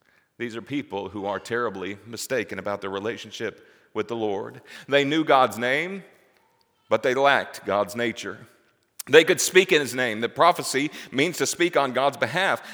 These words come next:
That may be miraculous in nature, but they had not allowed God to speak to them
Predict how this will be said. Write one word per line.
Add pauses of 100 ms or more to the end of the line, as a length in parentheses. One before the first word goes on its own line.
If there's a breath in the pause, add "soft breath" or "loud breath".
That
may
be
miraculous
in
nature,
but
they
had
not
allowed
God
to
speak
to
them